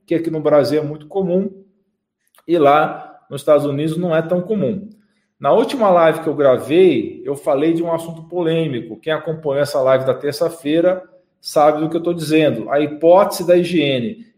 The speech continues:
Essa hipótese defende que se expor a parasitas pode ser a solução pra prevenir doenças alérgicas e autoimunes que aumentaram muito nos últimos anos.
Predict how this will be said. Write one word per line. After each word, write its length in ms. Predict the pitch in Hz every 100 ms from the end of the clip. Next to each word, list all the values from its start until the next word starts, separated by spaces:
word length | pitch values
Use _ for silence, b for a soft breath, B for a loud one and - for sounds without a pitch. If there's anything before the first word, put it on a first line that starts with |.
| _
Essa 400 | 135 208 269 214
hipótese 580 | 175 - 147 190 190 -
defende 720 | 143 - - 160 202 147 127
que 100 | 147
se 160 | -
expor 600 | 196 190 - 302 190 208 196
a 60 |
parasitas 840 | - 160 160 139 113 147 165 135 -
pode 280 | 147 151
ser 160 | - 170
a 80 | 170
solução 1120 | - - 233 294 285 - 151 160 185 - _ _ _ _ -
pra 140 | 165
prevenir 600 | 160 180 190 175 175 190
doenças 480 | 165 160 196 202 180
alérgicas 1000 | 180 160 135 156 160 185 190 190 - -
e 140 | 185
autoimunes 760 | 165 165 165 190 147 156 165 165
que 100 | -
aumentaram 520 | 170 180 175 156 165
muito 600 | 160 147 185 254 269 185
nos 160 | 190 170
últimos 380 | 180 190 190 139
anos. 380 | 120 101 -